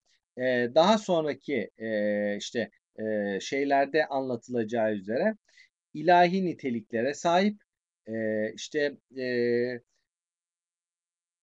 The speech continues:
tanrısal, e, özellikleri var.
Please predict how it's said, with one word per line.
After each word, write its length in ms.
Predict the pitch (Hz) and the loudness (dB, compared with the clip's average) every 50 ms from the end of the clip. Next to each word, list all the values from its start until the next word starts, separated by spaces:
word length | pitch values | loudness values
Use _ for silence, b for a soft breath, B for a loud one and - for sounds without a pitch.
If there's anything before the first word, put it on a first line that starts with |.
| _ _ _ _ _ _ _ _ _ _ _ _ _ _ _ _ _ _ | _ _ _ _ _ _ _ _ _ _ _ _ _ _ _ _ _ _
tanrısal, 760 | _ - 151 151 160 175 180 180 175 - - 196 190 208 220 208 - _ _ _ _ _ - | _ -6 -2 0 2 2 2 2 0 0 2 4 4 4 4 2 -4 _ _ _ _ _ -8
e, 380 | 127 123 127 123 120 120 120 - _ | -6 -4 -2 -2 -2 -2 -4 -4 _
özellikleri 840 | 135 139 131 120 151 143 143 143 143 131 - _ 165 165 170 185 | -4 -4 0 4 4 4 4 4 0 -8 -6 _ -4 -2 -2 0
var. 200 | 180 190 196 208 | 2 2 0 0